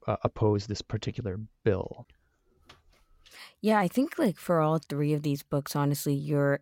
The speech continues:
Speaker 2: navigating and are able to get a very zoomed in picture of um, characters representing particular communities, right, in particular times of history. And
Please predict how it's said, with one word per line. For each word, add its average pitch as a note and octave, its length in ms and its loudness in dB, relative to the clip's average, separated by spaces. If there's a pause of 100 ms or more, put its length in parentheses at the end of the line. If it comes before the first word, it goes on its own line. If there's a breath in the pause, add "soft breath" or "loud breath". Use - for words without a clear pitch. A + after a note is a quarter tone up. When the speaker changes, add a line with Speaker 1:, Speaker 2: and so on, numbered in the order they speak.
(180)
Speaker 2:
navigating F3+ 1600 2
and D#3 480 2
are E3 160 0
able D#3 340 0
to D3+ 140 -2
get C#3+ 360 -2 (580 loud breath)
a E3+ 80 6
very F3 500 6
zoomed E3 720 4 (100)
in D#3 280 4 (100)
picture C#3+ 720 0
of C3+ 480 2 (500 soft breath)
um, C#3+ 360 4
characters D#3+ 720 4
representing C#3 760 2
particular C#3 580 -2
communities, C3+ 680 0
right, C3+ 180 2
in C#3 100 0
particular C#3 480 -2
times C3 360 -2
of D3 100 -6
history. C#3 520 -4 (380 loud breath)
And D3 220 4